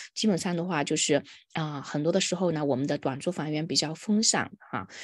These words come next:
呃，就比如说你可能在，在，在洛杉矶有一个，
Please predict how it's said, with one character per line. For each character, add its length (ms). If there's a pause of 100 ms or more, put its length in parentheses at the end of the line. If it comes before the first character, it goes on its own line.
(160)
呃， 180
就 140
比 100
如 60
说 160
你 140
可 200
能 280
在， 320
在， 440
在 180
洛 80
杉 180
矶 120
有 160
一 120
个， 260